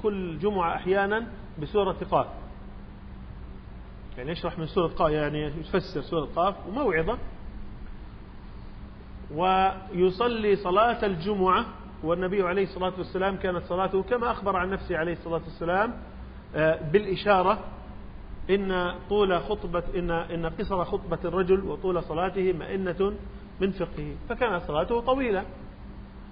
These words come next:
فإذا انتهى وسبح الناس وخرجوا من صلاتهم، انتهوا وخرجوا وما زالت الحيطان ليس لها فيء.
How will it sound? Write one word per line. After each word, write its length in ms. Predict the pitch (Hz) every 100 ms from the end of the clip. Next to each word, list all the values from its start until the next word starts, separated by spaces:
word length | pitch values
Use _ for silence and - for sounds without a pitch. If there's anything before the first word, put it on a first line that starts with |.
| -
فإذا 240 | 160 185 220
انتهى 440 | 214 247 220 226 - - - - - - -
وسبح 460 | 139 139 202 175 185
الناس 360 | 190 196 202 185
وخرجوا 560 | 175 175 233 202 180
من 100 | 190
صلاتهم، 640 | 185 180 170 151 147 151 156 - - - - - - - - -
انتهوا 500 | 165 170 233 240 254 - - - - -
وخرجوا 600 | 151 156 240 240 214 240 214
وما 300 | 170 185 202
زالت 480 | 185 214 240 233 214
الحيطان 640 | 185 185 190 202 226 214 175
ليس 260 | 185 185
لها 280 | 190 196 214
فيء. 280 | - 233